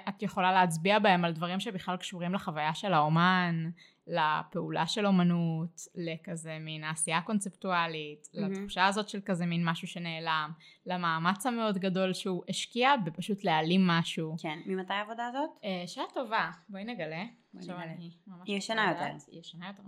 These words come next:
Speaker 1: משמעותית, כן.
Speaker 2: כן.
Speaker 1: זה אני יודעת מהאיכות וידאו שיש לי בראש.
Speaker 2: כן.
Speaker 1: אמ, משנות התשעים,
Speaker 2: כן.
Speaker 1: תשעים ושבע.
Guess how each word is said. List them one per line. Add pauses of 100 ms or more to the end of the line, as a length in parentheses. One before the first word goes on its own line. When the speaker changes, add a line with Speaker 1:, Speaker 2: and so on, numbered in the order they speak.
Speaker 1:
משמעותית, (100)
כן. (100)
Speaker 2:
כן. (340)
Speaker 1:
זה
אני
יודעת
מהאיכות
וידאו
שיש
לי
בראש.
Speaker 2:
כן. (720)
Speaker 1:
אמ, (140)
משנות
התשעים,
Speaker 2:
כן.
Speaker 1:
תשעים
ושבע.